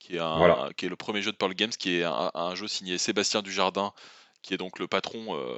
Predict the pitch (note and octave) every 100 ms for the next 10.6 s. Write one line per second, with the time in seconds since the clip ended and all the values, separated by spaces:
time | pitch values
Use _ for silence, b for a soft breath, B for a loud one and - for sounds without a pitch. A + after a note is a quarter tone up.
0 | G#1 G1+ D#2 D2+ A#1+ G1+ - G#2 A2 -
1 | G#2+ A2 D3+ G#3 G#2+ A2+ F2 E2+ F#2+ G#2+
2 | - - B B B - G#2 G2+ G#2 G#2+
3 | A#2 G2 - G#2 G#2 F#2+ G2+ G#2+ D#3+ -
4 | F2 D#2+ C#2+ A#1+ A#1+ A#1+ D#2+ D2+ G2 -
5 | - G#2 - F2 G#2 G2 F2 E2 G#2 F#2
6 | E2+ A#2+ - - - F#2 E2+ D#2+ D#2 D2
7 | - F2 - - C#2 - A#2 - C2 -
8 | E2+ G2+ G#2+ E2+ D#2+ D#2 F2+ D#2+ E2 A2
9 | - D#2 D#2+ - D#2 E2+ E2+ B1+ C#2+ b
10 | b b b - E2+ E2+